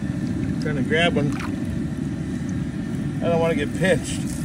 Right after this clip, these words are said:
Those sons of bitches hurt. Let me tell you. Oh, I don't know. I don't see any dead ones coming up. Ooh, look at that big one.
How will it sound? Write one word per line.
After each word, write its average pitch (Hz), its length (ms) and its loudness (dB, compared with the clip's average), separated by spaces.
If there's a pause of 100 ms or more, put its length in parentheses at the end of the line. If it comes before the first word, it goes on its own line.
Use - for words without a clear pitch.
(340)
Those 156 220 0
sons 175 240 4
of 143 60 0
bitches - 340 0
hurt. 185 280 4 (1080)
Let 151 100 0
me 156 160 2
tell 165 240 8
you. 123 140 0 (1160)
Oh, - 160 0
I 185 60 4
don't 190 140 4
know. 214 80 6
I 202 60 8
don't 180 160 4
see 185 120 0
any 185 120 0
dead 196 200 4
ones 180 260 4
coming 160 260 2
up. 147 140 2 (1000)
Ooh, 190 120 6
look 202 120 6
at - 0 -
that 196 200 6
big 170 160 2
one. 131 180 0